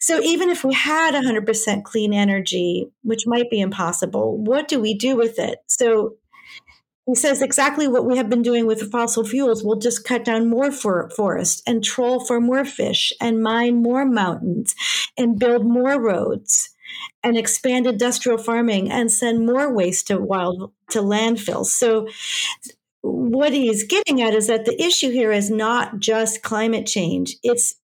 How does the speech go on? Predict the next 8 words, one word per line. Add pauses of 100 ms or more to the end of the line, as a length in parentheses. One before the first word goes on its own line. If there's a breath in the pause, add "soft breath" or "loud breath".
(100)
ecological (500)
devastation,
and
it's
a, (200)
this
ecological
crisis.